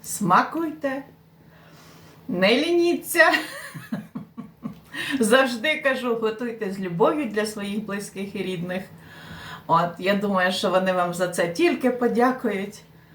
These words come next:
Всім, хто зараз їсть, бажаю смачного, всім бажаю мирного неба над головою, дівчатка. Кому це відео сподобалось, не забувайте ставити вподобайки. А кому не сподобалось, ставте дизлайки,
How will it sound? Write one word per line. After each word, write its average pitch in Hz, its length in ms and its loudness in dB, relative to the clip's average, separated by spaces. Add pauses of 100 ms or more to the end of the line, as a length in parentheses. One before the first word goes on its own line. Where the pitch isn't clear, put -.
(520)
Всім, - 260 2
хто 277 200 4
зараз - 520 4 (1120)
їсть, 196 500 -2
бажаю 170 440 0
смачного, 277 760 2
всім 202 280 -2
бажаю 185 400 -2
мирного 175 460 -4
неба 254 340 2
над 208 240 0
головою, 175 500 -2
дівчатка. 170 680 -6 (540)
Кому 415 240 4
це 262 180 2
відео 170 400 0
сподобалось, 175 680 0
не 247 160 6
забувайте 208 600 2
ставити 170 520 0
вподобайки. 180 880 0 (1000)
А 277 120 8
кому 339 280 0
не 294 140 2
сподобалось, 190 720 -2
ставте 175 400 0
дизлайки, 170 720 0